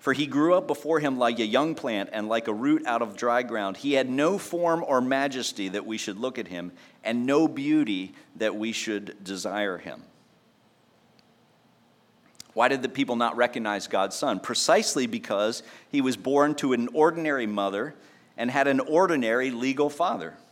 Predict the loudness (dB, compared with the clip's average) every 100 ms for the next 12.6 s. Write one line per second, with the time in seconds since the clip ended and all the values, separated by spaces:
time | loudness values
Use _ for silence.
0 | _ -4 -4 -4 -10 -14 -20 _ _ _
1 | _ _ _ _ _ _ -20 -8 0 0
2 | 4 4 4 0 -2 -2 0 0 0 -2
3 | -2 -2 -2 -2 -4 -4 0 -2 -2 -6
4 | -4 -4 -4 -2 2 2 2 -2 -4 -4
5 | -4 -6 -6 -8 -14 -16 _ _ _ _
6 | _ _ _ _ _ -6 0 2 4 4
7 | 4 2 0 2 2 2 2 0 2 2
8 | 0 0 -2 0 2 2 2 -2 -2 -2
9 | -4 -6 -6 -20 -20 -2 2 2 0 -2
10 | -4 -4 -10 -20 -20 -14 -2 2 4 2
11 | 0 -2 0 0 -2 -4 -14 -20 -20 _
12 | -2 0 0 -6 -6 -8